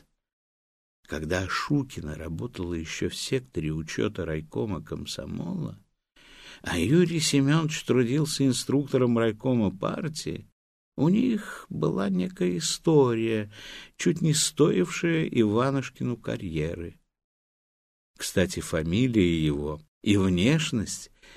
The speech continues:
необычайно соответствовали друг другу. Русые кудри, конопушки и добрые, синие,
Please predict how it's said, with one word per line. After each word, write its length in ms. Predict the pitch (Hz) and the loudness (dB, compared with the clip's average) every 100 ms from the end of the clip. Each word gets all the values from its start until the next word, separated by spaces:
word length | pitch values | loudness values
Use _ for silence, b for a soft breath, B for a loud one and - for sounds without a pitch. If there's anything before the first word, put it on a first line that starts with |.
| B B | B B
необычайно 960 | 85 101 117 113 127 - 139 175 185 175 | 2 4 6 4 0 2 4 4 4 2
соответствовали 920 | - 151 147 135 131 151 - 120 120 | 2 0 2 2 2 0 -2 -2 0
друг 340 | 113 117 107 85 | 2 2 2 2
другу. 480 | 82 73 65 - - B B B B | 0 0 -2 -10 -14 B B B B
Русые 540 | 90 110 - 90 78 78 - | 0 2 2 2 0 -4 0
кудри, 560 | 160 160 117 101 95 | 2 4 2 2 0
конопушки 1120 | 92 85 80 78 - 131 170 156 - - 107 110 B B B B | 0 -2 -2 -2 -2 0 0 0 -4 -4 -4 -4 B B B B
и 140 | 110 117 | -4 -2
добрые, 760 | 107 139 165 156 135 120 117 | 4 4 4 2 -2 -2 -4
синие, 880 | 104 - - 147 151 131 117 113 107 | -4 -6 -2 0 0 0 -2 -4 -8